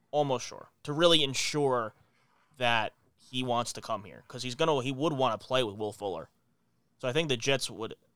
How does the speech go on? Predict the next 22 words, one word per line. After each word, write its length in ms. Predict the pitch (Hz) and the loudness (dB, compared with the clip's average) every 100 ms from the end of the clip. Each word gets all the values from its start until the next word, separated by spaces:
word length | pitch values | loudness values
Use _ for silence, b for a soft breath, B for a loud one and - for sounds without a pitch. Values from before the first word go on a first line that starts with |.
| _ _ | _ _
to 140 | 127 | -10
sign 340 | - - 147 151 | -2 0 2 2
a 60 | |
Will, 260 | 135 139 127 | 0 -2 -2
sign 320 | - 160 160 | 0 0 2
Will 160 | 147 131 | 2 0
Fuller 460 | 139 139 123 110 _ _ _ _ | 2 2 2 0 _ _ _ _
and 160 | 120 123 | 0 4
know 160 | 139 | 4
in 80 | 139 | 4
the 40 | 120 | 2
back 220 | 131 123 | 0 0
of 40 | |
their 100 | 123 | -4
head 180 | 123 117 | -2 -2
that 120 | 107 101 | -2 -8
they're 140 | 110 | -8
probably 420 | - 135 127 120 | -2 6 6 4
gonna 140 | 113 107 | -4 -6
trade 260 | - 113 | -6 -10
for 80 | 78 | -10
Deshaun. 340 | 71 - - | -16 -12 -12